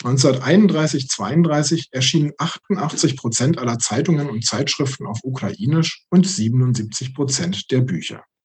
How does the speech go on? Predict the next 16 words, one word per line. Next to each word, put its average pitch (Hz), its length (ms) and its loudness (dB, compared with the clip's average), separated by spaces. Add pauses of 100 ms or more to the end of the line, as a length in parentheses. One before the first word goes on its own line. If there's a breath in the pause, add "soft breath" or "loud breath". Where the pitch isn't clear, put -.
(160)
Das 113 180 0
hieß 185 220 6
jedoch 131 280 6
nicht, 185 360 6 (240 loud breath)
dass 123 200 0
russischsprachige 143 720 4
Zeitungen 151 460 2
und 113 240 -6
Bücher 131 220 0
in 120 100 -4
den 110 160 -4
ukrainischen 127 680 0
Städten 131 480 -2
verdrängt 113 600 0
worden 107 400 -2
wären. - 400 -10